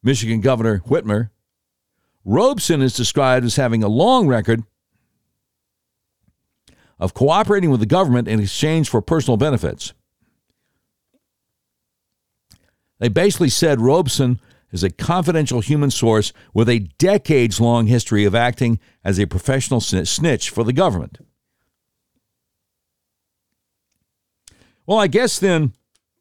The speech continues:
when you're a snitch for the F B I, the old saying, uh, from the gangster rap guys,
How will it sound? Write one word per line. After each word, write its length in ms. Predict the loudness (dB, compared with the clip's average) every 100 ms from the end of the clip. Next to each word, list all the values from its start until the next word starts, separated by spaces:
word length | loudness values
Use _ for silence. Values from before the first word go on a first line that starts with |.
| _ _ _ _ _ _ _ _ _ -6
when 140 | -2
you're 100 | 0
a 40 | 0
snitch 340 | 0 0 0
for 140 | -2
the 100 | 0
F 160 | 0 0
B 140 | 0
I, 420 | 2 2 2 0 -2 _ _ _ _ _ _ _ _ _ _ _ _ _ _ _ _ _ _ _ _ _ _ _ -4
the 120 | 0
old 200 | 0 0
saying, 540 | -2 0 0 0 0
uh, 260 | 0 0 -2 _ _ _ _ _ _ _ _ _ _ _
from 140 | -4
the 80 | -2
gangster 440 | 0 -2 -2 -2 0
rap 240 | 0 0
guys, 400 | 0 0 0